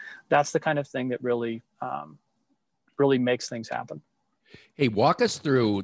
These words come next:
Speaker 2: the experience you told me about. You were on the buying team for Johnson
Speaker 1: Mm-hmm.
Speaker 2: Controls of a very, let's call it an enterprise product.
Speaker 1: Yeah.
Speaker 2: We don't have to name any names or even say the product.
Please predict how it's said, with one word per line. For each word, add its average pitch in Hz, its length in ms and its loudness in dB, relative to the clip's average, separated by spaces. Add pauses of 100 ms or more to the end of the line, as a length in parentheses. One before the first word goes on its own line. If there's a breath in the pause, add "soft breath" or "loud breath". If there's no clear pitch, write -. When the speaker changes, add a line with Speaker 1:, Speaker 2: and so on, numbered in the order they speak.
Speaker 2:
the 92 380 0 (200)
experience 107 560 -4
you 98 60 -2
told 95 220 -2
me 92 100 -2
about. 87 380 -2
You 95 140 -4
were 98 400 0 (460 soft breath)
on 110 240 0
the 104 100 0
buying 101 600 -4
team 87 460 -8
for 98 140 -8
Johnson 87 400 -6
Speaker 1:
Mm-hmm. 143 80 2
Speaker 2:
Controls 82 500 -4
of 85 120 -8
a 85 60 -6
very, 85 460 -6 (100)
let's 90 140 -12
call 90 220 -4
it 82 80 -8
an 87 200 -12
enterprise 87 720 -8
product. 71 440 -10
Speaker 1:
Yeah. 120 140 4
Speaker 2:
We 90 100 -6
don't 98 160 -6
have 98 140 -6
to 95 60 -8
name 92 240 -6
any 87 200 -8
names 85 360 -10
or 85 80 -6
even 82 200 -8
say 85 220 -8
the 76 100 -14
product. 82 540 -8